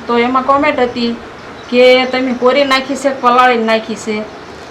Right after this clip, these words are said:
તો આપણે પલાળીને નથી નાખી, કોરી જ નાખી હતી. પાંચસો ગ્રામ ભીંડો લીધો હતો અને સો ગ્રામ જેટલી મેથી નાખી હતી. અને ઘણા એવું પૂછ્યું કે મેથી કડવી ન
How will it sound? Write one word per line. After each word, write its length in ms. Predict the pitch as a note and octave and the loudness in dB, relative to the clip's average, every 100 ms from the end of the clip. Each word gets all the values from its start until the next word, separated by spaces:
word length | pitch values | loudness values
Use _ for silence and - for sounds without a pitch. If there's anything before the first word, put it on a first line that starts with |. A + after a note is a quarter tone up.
| - | 0
તો 60 | |
આપણે 300 | A#3 A#3 B3+ | 2 4 0
પલાળીને 460 | B3 A#3 B3+ B3+ C4 | 0 4 4 2 0
નથી 260 | C#4+ D#4+ C4+ | -4 -4 -4
નાખી, 280 | A#3 A#3+ | -4 -4
કોરી 300 | A3+ B3 C#4 | -2 0 0
જ 60 | B3+ | 0
નાખી 300 | A#3 A#3 A#3 | -2 -2 -4
હતી. 200 | A#3+ A#3+ | -2 0
પાંચસો 360 | A#3 A#3 A#3 A3+ | 0 0 -2 -2
ગ્રામ 280 | A#3 A#3 | 0 0
ભીંડો 280 | A3 A#3+ C4+ | 0 0 0
લીધો 320 | B3 A#3 A#3+ | 2 0 0
હતો 300 | A3 A3+ A3 A3+ - - - | 0 -2 -6 -6 -14 -16 -12
અને 160 | G#3 G#3+ | -6 -4
સો 200 | G#3 A#3 | 0 0
ગ્રામ 280 | A#3+ A#3 A3+ | 2 2 2
જેટલી 300 | A3+ A#3 A3+ | -2 -2 -4
મેથી 280 | A3+ A3+ A#3+ | -2 -2 -2
નાખી 340 | A#3+ C4 C#4 | -2 -2 -4
હતી. 320 | - A3+ A3 - - - - - | -4 -4 -4 -8 -18 -18 -16 -6
અને 180 | G#3+ A3+ | -4 0
ઘણા 280 | A#3 A#3+ | 2 4
એવું 360 | A#3+ A#3+ B3+ B3+ | 2 2 0 -2
પૂછ્યું 360 | A#3+ A#3+ A#3 A3+ | -6 -6 -6 -2
કે 500 | A3+ A3+ A#3 A3+ A3 | 0 2 2 2 0
મેથી 720 | A3 A#3+ B3 A#3+ A#3 A#3 A3 - | 0 -2 0 0 0 -2 -6 0
કડવી 280 | G#3+ B3+ | 2 2
ન 80 | B3+ | 0